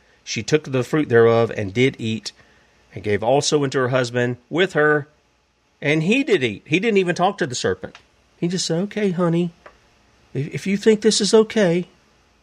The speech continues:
Uh, he went with, he went into it with his eyes wide open. "And their eyes were opened,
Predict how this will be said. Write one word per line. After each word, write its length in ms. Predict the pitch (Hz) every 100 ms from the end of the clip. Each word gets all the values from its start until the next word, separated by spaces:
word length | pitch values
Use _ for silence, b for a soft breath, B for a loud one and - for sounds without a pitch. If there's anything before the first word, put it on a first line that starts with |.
| _ _ _ _ _ _ _ _ _ _ -
Uh, 100 | 110
he 140 | 160
went 180 | 170 -
with, 220 | 156 139
he 80 | 151
went 180 | 165 156
into 220 | 147 160
it 80 | 123
with 100 | 120
his 100 | 113
eyes 300 | 120 120 110 -
wide 280 | 120 120 117
open. 300 | 107 - - _ _ _ _ _ _ _ _ _ _ _ _ _ _ _ _ _ _ - _ _ _ _ _ _ -
"And 120 | 156
their 140 | 175 170
eyes 300 | 208 226 180
were 120 | 208
opened, 520 | 190 208 180 107